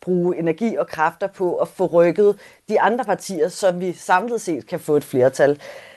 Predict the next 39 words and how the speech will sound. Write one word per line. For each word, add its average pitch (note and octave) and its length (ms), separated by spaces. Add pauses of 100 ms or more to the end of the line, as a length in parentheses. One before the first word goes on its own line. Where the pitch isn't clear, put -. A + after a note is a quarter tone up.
(200)
Øhm, D#3 640 (540)
og E3 100
for F3+ 120
det E3+ 80
andet F3+ 360
så E3+ 260 (220)
også D#3+ 300
i E3+ 80
erkendelsen D#3+ 500
af, C#3+ 120
at C#3 240
jeg C3 400
selv G3+ 340 (280)
kunne F#3 260
mærke, E3+ 500 (100)
da D#3 120
jeg D3+ 180
var D#3+ 100
ved D#3+ 120
at, E3+ 160 (380)
og, D#3 340
øh, C3+ 140 (100)
ja, C#3 220
inden F3+ 300
jeg D3+ 240 (300)
troede, F3 280
jeg D#3+ 100
skulle D#3 380 (580)
springe D#3+ 360
fra D#3 260
som F3+ 140
formand E3+ 400
og - 80
give E3+ 200
stafetten F3 440
videre, E3+ 360 (480)
at, E3+ 240
øh, D#3 320
at, D3 100